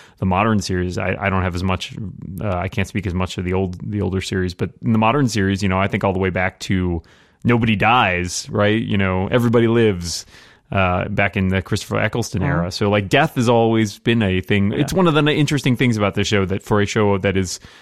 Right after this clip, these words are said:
Speaker 1: putatively for all ages, it deals very real, you know, not everyone survives,
Speaker 2: Yeah.
Speaker 1: not everything is a happy ending.
Speaker 2: The
Speaker 1: And
Speaker 2: cl-, you'll find the classic series was, had a very high body count, actually, <laughs> so
Speaker 1: <laughs>
Speaker 2: yes.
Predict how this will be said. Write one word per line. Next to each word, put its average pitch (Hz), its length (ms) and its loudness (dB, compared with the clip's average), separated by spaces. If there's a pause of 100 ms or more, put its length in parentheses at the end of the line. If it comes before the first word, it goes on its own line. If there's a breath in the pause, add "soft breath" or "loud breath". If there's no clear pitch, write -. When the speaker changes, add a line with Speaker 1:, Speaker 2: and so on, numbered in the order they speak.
(220 loud breath)
Speaker 1:
putatively 117 600 2
for 101 240 0
all 101 200 2
ages, 95 540 -2
it 143 140 2
deals 185 280 2
very 165 240 2
real, 151 560 2
you 127 100 2
know, 107 120 2
not 135 200 4
everyone 143 380 4
survives, 123 540 2
Speaker 2:
Yeah. 104 80 2
Speaker 1:
not 101 100 2
everything 110 340 0
is 117 100 2
a 127 80 0
happy 113 300 0
ending. 92 300 0
Speaker 2:
The 87 60 0
Speaker 1:
And 87 80 0
Speaker 2:
cl-, 87 180 -2
you'll 160 100 2
find 160 220 2
the 139 60 0
classic 135 380 2
series 113 340 -2
was, 117 160 -2
had 123 260 0
a 113 80 2
very 113 300 0
high 104 160 -2
body 98 280 -4
count, 98 260 -6
actually, 175 580 2
<laughs> - 20 -2
so 139 200 4
Speaker 1:
<laughs> 127 180 2
Speaker 2:
yes. 117 260 0